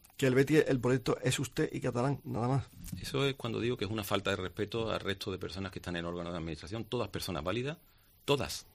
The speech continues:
Speaker 2: más capacitadas que muchas de las personas que están haciendo declaraciones, porque he estado con ellos. O sea, yo he estado en el consejo con Rafa Sala, he estado en el consejo con Joaquín Caro y estoy en el consejo con los actuales compañeros.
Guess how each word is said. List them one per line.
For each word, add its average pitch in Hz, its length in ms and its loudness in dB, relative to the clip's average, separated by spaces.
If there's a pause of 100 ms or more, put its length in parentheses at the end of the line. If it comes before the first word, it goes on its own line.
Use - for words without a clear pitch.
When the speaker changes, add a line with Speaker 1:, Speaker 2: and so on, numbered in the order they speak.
(240)
Speaker 2:
más 95 240 -2
capacitadas 101 760 -2
que 82 180 -4 (300)
muchas 98 300 -2
de 85 60 -2
las 73 100 -4
personas 87 340 -8
que 82 60 -14
están 85 180 -6
haciendo 85 240 -6
declaraciones, 80 580 -6
porque 82 240 -8
he - 20 -8
estado 107 180 -2
con 123 100 2
ellos. 71 260 -4 (260)
O - 20 -20
sea, 85 100 -4
yo 78 100 0
he - 20 0
estado 90 320 0
en 85 60 -6
el - 80 -8
consejo 85 360 -6
con 87 160 -8
Rafa 87 220 -6
Sala, 135 280 -6 (360)
he 135 80 0
estado 101 240 -2
en 87 60 -4
el 78 80 -4
consejo 80 280 -6
con 76 120 -6
Joaquín 85 260 -6
Caro - 260 -8 (240)
y 73 80 -10
estoy 87 320 -2
en 95 160 -2
el 95 60 -6
consejo 113 320 -6
con 131 80 -2
los 82 100 -2
actuales 85 300 -8
compañeros. 71 480 -8